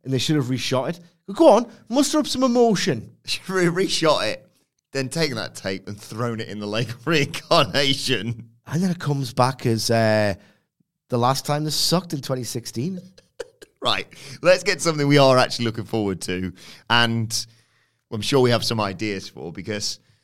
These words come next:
Speaker 2: the brilliant Mark Briscoe, star of that excellent Dynamite, uh, vignette,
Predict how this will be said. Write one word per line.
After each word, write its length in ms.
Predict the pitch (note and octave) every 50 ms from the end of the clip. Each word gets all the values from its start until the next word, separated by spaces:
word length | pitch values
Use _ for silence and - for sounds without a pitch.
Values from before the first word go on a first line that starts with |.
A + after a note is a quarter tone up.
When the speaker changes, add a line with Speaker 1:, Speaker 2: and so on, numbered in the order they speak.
| _ _
Speaker 2:
the 80 | - C#3
brilliant 400 | A#2+ E3+ G#3+ G#3+ G3+ G3 F#3+ E3
Mark 260 | D#3 D#3 D#3 D#3 - -
Briscoe, 680 | C#3 B2+ A2+ - - - A#2 G#2+ G#2 G2+ G2+ G2+ G#2 -
star 480 | - - - - C#3+ C3+ C3 B2+ B2+
of 160 | B2 A2+ G2
that 180 | - B2 A#2+ - - _ -
excellent 580 | D3 D#3 - - - - - B2+ A#2+ A#2+ A2
Dynamite, 540 | G2 A#2+ A2 G#2+ G#2+ G#2+ G#2 G#2 G#2 G2+ G2 - -
uh, 180 | G2+ G#2 G2
vignette, 720 | F#2+ E2+ A2 G#2 G2 G2 G#2 G2 F#2 F2 - - - - -